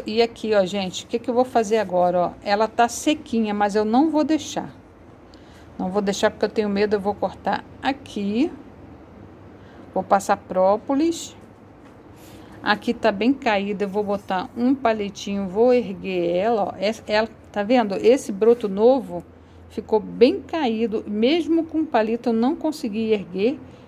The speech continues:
Fiquei com medo de botar força e quebrar. Mas aqui, ó, eu já tenho outro broto novo aqui. Ai, peraí que eu derrubei uma vandinha aqui. Eu já tenho esse outro broto aqui, ó.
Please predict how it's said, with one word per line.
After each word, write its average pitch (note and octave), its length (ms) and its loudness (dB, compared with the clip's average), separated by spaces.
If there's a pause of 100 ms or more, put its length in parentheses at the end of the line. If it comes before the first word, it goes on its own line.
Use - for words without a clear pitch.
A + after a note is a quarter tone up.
(120)
Fiquei - 300 -6
com B3 120 -4
medo A3+ 280 6
de G3+ 120 -4
botar G#3+ 340 -4
força G#3 400 -8
e - 20 -10
quebrar. F#3+ 580 -4 (840)
Mas G3+ 280 0
aqui, A3+ 240 2
ó, G#3+ 100 6
eu G3 140 0
já G#3+ 140 -2
tenho G#3 240 -4
outro B3 300 4
broto G3+ 480 -2
novo G3 380 2
aqui. A3+ 480 -6
Ai, G#3 80 -10
peraí F#3 280 -8
que - 100 -12
eu F3+ 40 -12
derrubei F#3+ 360 -4
uma G3 180 -2
vandinha F#3+ 560 -4
aqui. F3+ 320 -8 (1500)
Eu F#3+ 60 -2
já F#3+ 120 0
tenho G#3 240 -2
esse G#3 240 0
outro A#3+ 340 4
broto F#3 440 -4
aqui, B3 360 0
ó. E3+ 140 2